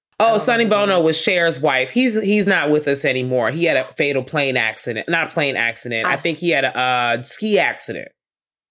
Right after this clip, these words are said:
Speaker 2: I know. Okay, I know who Sonny is.
Speaker 1: I
Speaker 2: I don't
Speaker 1: believe
Speaker 2: know
Speaker 1: that's
Speaker 2: why
Speaker 1: what
Speaker 2: my
Speaker 1: happened.
Speaker 2: Okay, I'm not sure. I know who Sonny is, shit, but when you said Sonny such and such, I was like, "Who is that?"
Speaker 1: That's
Speaker 2: That
Speaker 1: okay, 'cause you know I
Speaker 2: immediately
Speaker 1: got all the random, the random, random factoid knowledge. Nobody asked me.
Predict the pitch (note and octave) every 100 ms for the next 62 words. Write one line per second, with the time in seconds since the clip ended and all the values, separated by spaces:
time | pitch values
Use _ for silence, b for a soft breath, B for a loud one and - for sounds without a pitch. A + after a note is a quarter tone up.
0 | _ - G#3+ E3 - - D3 C3 B2 C#3
1 | B2 A#2+ _ A#2+ - - - _ C3+ F#3
2 | D3+ D3+ - A#2+ D3 - C#3+ F#2 F#2 F2+
3 | F2+ _ _ _ _ _ D3 - A#2+ -
4 | E3+ G3 F3 E3 E3+ D3+ D3 C3+ D3+ D#3
5 | D3+ D#3+ D3 D3+ B2+ C3 C3+ D3+ C3 D#3
6 | E3 G3 F3 D#3 E3 D3+ D#3 D#3 F3 A3+
7 | F#4 F#4 G4+ C5+ C5+ C5+ C5 - - -
8 | C4 C#4+ B3 B3+ A#3 G#3 C4 A#3+ A3+ A3+
9 | G#3+ G3 G3+ G3 F#3 F#3 D3+ E3 F3+ G3
10 | F#3+ F3+ F3 F3 F3 E3 D#3 E3+ D#3 F3
11 | C#3 A#2+ G#2+ F#2+ G#2+ E3 E3+ D3+ B2 A2
12 | G2+ - G2 F2